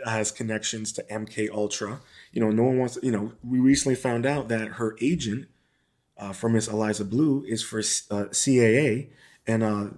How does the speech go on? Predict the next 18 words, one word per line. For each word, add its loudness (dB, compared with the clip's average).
no -2
one -2
wants -4
to -10
talk -2
about -2
C -2
A 2
A 0
and -6
their 2
connections -6
to -6
M -2
K 0
Ultra -4
as -6
well. -2